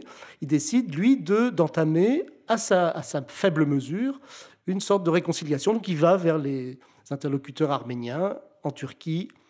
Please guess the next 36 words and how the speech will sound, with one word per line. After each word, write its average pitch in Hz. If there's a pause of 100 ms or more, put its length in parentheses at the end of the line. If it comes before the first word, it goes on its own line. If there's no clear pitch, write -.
(180)
aux 170
États-Unis, 143 (280)
il 185
voyage, 147 (380)
il 165
participe 160
à 165
des 151
conférences 170
aux -
États-Unis, 151
c'est 214
parfois 196
très 185
houleux, 165
il 160
le 143
dit, 160 (240)
évidemment 135
l'accueil 160
n'est 139
pas 143
très 139
chaleureux, 131
ça -
se -
comprend, 165 (640)
mais 226
il 196
y 208
a, 262
si -
vous 185
voulez, 214
un 233
travail, 202